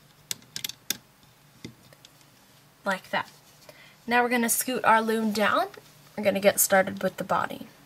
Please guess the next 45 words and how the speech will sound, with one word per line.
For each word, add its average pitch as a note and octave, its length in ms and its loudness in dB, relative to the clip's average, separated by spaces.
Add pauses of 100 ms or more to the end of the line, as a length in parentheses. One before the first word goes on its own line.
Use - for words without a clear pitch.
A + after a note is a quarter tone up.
(120)
So A3 240 -4
first, C4+ 400 2
of A3+ 100 -10
course, G#3+ 260 0
we're G#3+ 80 -4
gonna F#3+ 200 -2
create - 340 -10
the F#3+ 80 -4
neck. F3 480 -4 (2250)
And G#3+ 160 -2
now G#3 160 6
we're G#3+ 80 0
gonna G#3+ 160 -2
go G3 220 0
on F#3 180 2
to F#3+ 220 -6
the F3+ 140 -4
body. G3 440 -2
So - 200 -4
basically C#4 500 2
this A3 220 -4
is - 100 -4
kinda G#3+ 240 2
like G3+ 240 4
the G3+ 100 -8
start - 400 2
of F#3 200 2
what F#3 180 2
we F#3+ 100 -4
did F3+ 320 -2
earlier, F#3 460 0
so G3+ 200 0
you're F#3 180 -2
just F#3 260 -6
going F#3 220 -4
to - 260 -8 (720)
make G#3 180 -8
that - 260 0
little F#3+ 420 -2 (160)
three F#3 280 -6
point F#3 480 -8
thing F#3+ 480 -8
that F#3 160 -6
we G3 80 -6
made. F#3+ 380 -6